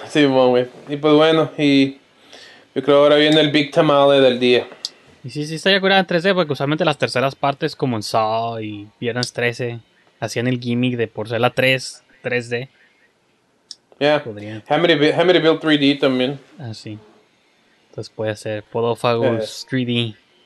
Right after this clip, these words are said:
Speaker 2: D.
Speaker 1: <laughs> Simón.
Speaker 2: Pero bueno, vamos entonces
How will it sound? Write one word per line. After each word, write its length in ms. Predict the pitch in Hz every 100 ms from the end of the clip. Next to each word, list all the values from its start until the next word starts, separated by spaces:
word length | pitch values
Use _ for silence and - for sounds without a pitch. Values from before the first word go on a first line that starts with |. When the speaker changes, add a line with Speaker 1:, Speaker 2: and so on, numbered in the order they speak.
| _ _ _
Speaker 2:
D. 400 | 131 131 127 123
Speaker 1:
<laughs> 0 |
Simón. 380 | 123 110 104 - _ _ _ _ _ _ _ -
Speaker 2:
Pero 160 | 101
bueno, 260 | 98 98 98
vamos 380 | 101 110 110 113
entonces 920 | 107 113 110 127 127 123 - - -